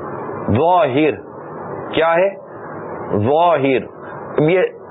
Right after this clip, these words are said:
ظا، ظا، ظا کہاں سے نکلتا ہے؟ ذرا ڈائیگرام میں دکھائیں، دوسری ہاف اسکرین پر ڈائیگرام رکھ دیں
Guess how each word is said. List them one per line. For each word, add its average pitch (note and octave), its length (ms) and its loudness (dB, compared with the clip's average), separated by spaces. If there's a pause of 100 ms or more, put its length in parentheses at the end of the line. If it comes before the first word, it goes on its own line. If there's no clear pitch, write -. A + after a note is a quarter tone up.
(120)
ظا، A#2 760 2
ظا، D#3 600 2
ظا D#3 300 4
کہاں F#3 300 2
سے G3 80 4
نکلتا F3 520 2
ہے؟ F3+ 140 4 (520)
ذرا D3+ 160 4
ڈائیگرام D3+ 500 2
میں E3+ 80 4
دکھائیں، D3 360 2 (320)
دوسری E3 400 4
ہاف D#3+ 440 2
اسکرین E3+ 320 2
پر E3+ 80 4
ڈائیگرام D3+ 480 4
رکھ D#3 180 2
دیں D#3 120 2